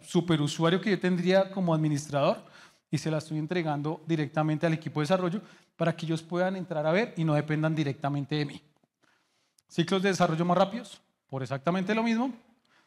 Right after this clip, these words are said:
Mayor resiliencia, resulta que sí observo, hablábamos de optimizar, pero también puedo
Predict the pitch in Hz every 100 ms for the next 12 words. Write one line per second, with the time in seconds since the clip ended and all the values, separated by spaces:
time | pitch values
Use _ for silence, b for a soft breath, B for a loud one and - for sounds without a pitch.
0 | b b - 156 165 190 202 208 208 180
1 | 233 - _ _ _ _ - 147 156 160
2 | 185 185 196 196 196 185 208 185 233 -
3 | - _ _ - 143 139 156 170 185 208
4 | 202 202 214 - - 190 208 202 180 165
5 | 165 165 185